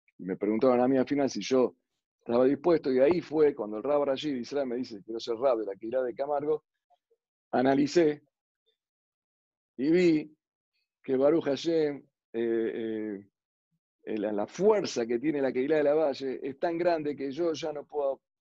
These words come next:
mucho para aportar no tengo. Entonces, diga, que me, me, me, me sentía más útil en una Kehilá que había que refla-, hacerla reflotar.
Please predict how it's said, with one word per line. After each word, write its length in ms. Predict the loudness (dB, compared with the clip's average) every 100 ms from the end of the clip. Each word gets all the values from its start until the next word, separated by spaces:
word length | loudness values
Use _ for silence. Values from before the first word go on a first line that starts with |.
| _
mucho 560 | -18 -6 0 2 2
para 160 | 2 -2
aportar 340 | -2 -4 -4
no 120 | -4
tengo. 240 | -8 -12 _ _ _ _ _ _ _ _ _ _ _ _ -16
Entonces, 360 | -10 -4 0 4
diga, 280 | 6 4
que 180 | 2 -4 -2 -4
me, 140 | -2
me, 140 | -2
me, 340 | 0 2 2 0
me 320 | -2 -2 -4
sentía 460 | -2 -2 2 4 4
más 200 | 2 2
útil 320 | -2 2 0
en 80 | 2
una 160 | -2
Kehilá 320 | 0 2 4
que 100 | 4
había 260 | 4 4 2
que 540 | 2 2 2 0 -2 -6 -6
refla-, 300 | -6 -4 -4
hacerla 260 | -2 0
reflotar. 520 | 0 -2 -6 -2 -2